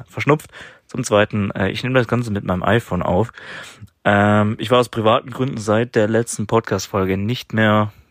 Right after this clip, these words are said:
zu Hause und hab daher kein Mikrofon und sowas mitgenommen, weil das Ganze nicht geplant war. Und, ähm, von daher sitze ich jetzt bei meinen Schwiegereltern in Spee, äh, im Schwarzwald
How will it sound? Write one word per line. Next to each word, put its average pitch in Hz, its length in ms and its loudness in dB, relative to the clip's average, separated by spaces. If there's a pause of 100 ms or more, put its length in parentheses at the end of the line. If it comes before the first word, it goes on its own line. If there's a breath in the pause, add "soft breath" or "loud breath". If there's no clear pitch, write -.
(180)
zu - 200 -8
Hause 110 420 2 (220)
und 104 180 -6
hab 101 140 -2
daher 104 260 -2
kein 107 200 -2
Mikrofon 101 460 -4
und 101 60 -2
sowas 101 220 0
mitgenommen, 107 460 -2
weil 104 180 4
das 101 240 -6
Ganze 104 280 0
nicht 98 160 -6
geplant 104 480 -2
war. 95 200 0 (680 loud breath)
Und, 98 440 -4
ähm, 95 280 0
von 95 180 -6
daher 95 240 0
sitze 98 260 -6
ich 107 80 -4
jetzt 147 200 -2
bei 110 100 0
meinen 107 260 2
Schwiegereltern 127 1200 0
in 110 320 -8 (100)
Spee, 139 680 0 (920)
äh, 104 300 0 (140)
im 120 80 -4
Schwarzwald 98 680 0